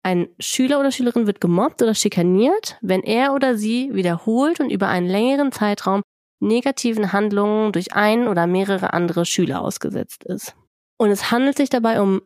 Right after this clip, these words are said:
negative Handlungen, wenn jemand absichtlich eine Verletzung oder Unannehmlichkeit einem anderen zufügt, im Wesentlichen das, was in der Definition von aggressivem Verhalten impliziert ist.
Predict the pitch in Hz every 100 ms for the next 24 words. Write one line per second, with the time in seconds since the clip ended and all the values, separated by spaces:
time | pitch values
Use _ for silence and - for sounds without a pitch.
0 | - 196 202 240 269 240 202 190 196 208
1 | 226 294 392 - - - 202 202 175 -
2 | - - 294 - 254 208 180 - 196 247
3 | - 285 285 185 175 - 247 254 247 254
4 | 254 - 262 277 302 - 185 185 - 233
5 | 262 247 247 - 269 - 294 370 - -
6 | _ _ 214 202 - 185 196 254 277 240
7 | 202 185 170 196 254 392 - - _ _
8 | - 202 196 180 190 190 180 175 240 262
9 | - 220 - - 190 196 185 190 196 196
10 | 202 180 160 - - - - - - -
11 | -